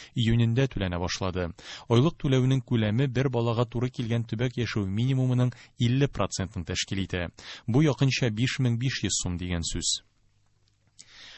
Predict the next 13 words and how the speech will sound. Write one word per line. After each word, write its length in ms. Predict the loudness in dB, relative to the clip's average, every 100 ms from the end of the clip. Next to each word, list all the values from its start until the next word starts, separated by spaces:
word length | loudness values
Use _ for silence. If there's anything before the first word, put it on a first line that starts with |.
| -8
Бүген 300 | -2 0 0
Россия 320 | 0 -2 -2 -2
Федерациясе 640 | -2 0 0 -2 -2 2
хөкүмәте 460 | 2 2 2 2 2
рәисе 240 | 2 0
урынбасары 480 | 0 0 -2 -2 -4 -2
Дмитрий 340 | -2 -2 -4
Чернышенко 680 | -4 -4 -2 -2 -2 0 0
Россия 300 | 0 0 -2
Федерациясе 580 | -2 -2 -2 -2 -2 -4 -4
субъектларында 800 | -4 -2 -2 0 0 2 2 0 -2 -12 0
төбәкләр 400 | 2 4 2 2
белән 160 | 2